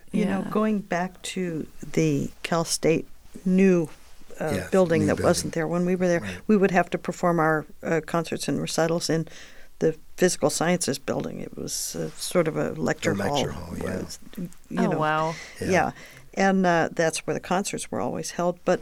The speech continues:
Speaker 1: when they decided and got funding to, for the new, um, music department or music and theater department, they took several of us, this was in the early nineteen seventies, they took several of us to a mountain retreat, uh, here in our local mountains.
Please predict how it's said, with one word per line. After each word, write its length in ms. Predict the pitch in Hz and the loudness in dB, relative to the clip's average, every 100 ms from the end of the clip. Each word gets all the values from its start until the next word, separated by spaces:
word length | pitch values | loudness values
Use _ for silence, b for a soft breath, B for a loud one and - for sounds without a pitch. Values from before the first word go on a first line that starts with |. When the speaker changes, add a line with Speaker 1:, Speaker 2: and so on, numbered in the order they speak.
| - | 0
Speaker 1:
when 260 | 180 190 | 0 2
they 120 | 196 | 2
decided 640 | 208 190 - 170 202 185 - | 0 -2 0 2 2 0 -4
and 280 | - 170 156 - _ - | -4 -4 -6 -12 _ -4
got 200 | 170 - | -2 0
funding 400 | 202 202 170 160 | 0 2 0 -6
to, 140 | - | -12
for 220 | - - | -10 -8
the 120 | 165 | -4
new, 420 | 170 175 175 165 - | -4 -2 -4 -6 -8
um, 460 | - 165 151 151 147 - - - - | -8 -6 -8 -10 -14 -20 -20 -20 -12
music 400 | 180 - 202 - | -6 -2 -2 -2
department 480 | 165 - 175 175 165 | -6 -4 -4 -2 -4
or 180 | 156 147 - | -4 -6 -4
music 300 | 190 170 - | -4 -4 -6
and 100 | 147 | -8
theater 320 | - 196 180 | -2 -2 -2
department, 500 | 170 - - 160 165 B B B B B B - | -4 -6 -6 -6 -10 B B B B B B -2
they 400 | 202 196 196 170 - | 2 4 4 0 -6
took 440 | - 254 233 - - - - | 0 2 2 -2 -14 -14 -8
several 460 | - 254 269 247 | 0 2 4 6
of 120 | 190 | 6
us, 180 | 156 165 | 4 0
this 180 | 196 - | -2 -4
was 160 | 196 202 | -4 -2
in 60 | |
the 100 | 190 | -2
early 220 | 185 180 | -4 -4
nineteen 360 | 185 175 - 156 | -4 -6 -8 -8
seventies, 440 | - 190 180 - | -4 -2 -2 -4
they 80 | - | -6
took 200 | 180 190 | -6 -6
several 380 | - 214 196 190 | -2 0 0 -2
of 80 | 165 | 0
us 220 | 170 - B B B - | -2 -4 B B B -8
to 160 | - 190 | 0 2
a 40 | |
mountain 540 | 180 175 196 202 175 | 4 4 2 0 0
retreat, 640 | 156 165 - - 214 180 - - | -2 -4 -4 0 0 0 -2 -4
uh, 180 | 175 - | -4 -6
here 260 | - 208 | -4 0
in 100 | 180 | 0
our 120 | 165 165 | 0 0
local 260 | 190 196 | 0 0
mountains. 500 | 190 165 165 170 165 | 0 0 -2 -4 -6